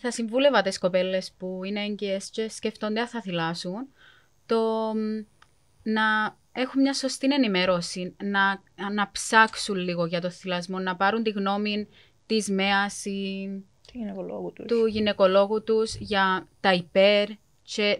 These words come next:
Speaker 1: τους τρόπους τους οποίους μπορώ να θυλάσω, να μου κάνουν την ζωή, τέλος πάντων, λίγο πιο εύκολη.
Speaker 2: Λοιπόν, εγώ θα έλεγα σε μια κοπέλα η οποία έρχεται κοντά μου και λέει μου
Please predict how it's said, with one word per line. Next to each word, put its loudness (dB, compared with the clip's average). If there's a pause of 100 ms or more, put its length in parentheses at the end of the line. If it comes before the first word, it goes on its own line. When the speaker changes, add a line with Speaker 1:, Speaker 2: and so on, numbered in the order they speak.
Speaker 1:
τους -6
τρόπους 2 (240)
τους -6
οποίους 0 (100)
μπορώ 6
να 6
θυλάσω, 0
να 0
μου -4
κάνουν 2 (360)
την 2
ζωή, 4
τέλος 2
πάντων, 2
λίγο 2
πιο 2
εύκολη. 0 (180)
Speaker 2:
Λοιπόν, 6
εγώ 12
θα 8
έλεγα 10
σε 0
μια 6
κοπέλα 8
η 8
οποία 10
έρχεται 8
κοντά 6
μου 4
και 6
λέει 12
μου 4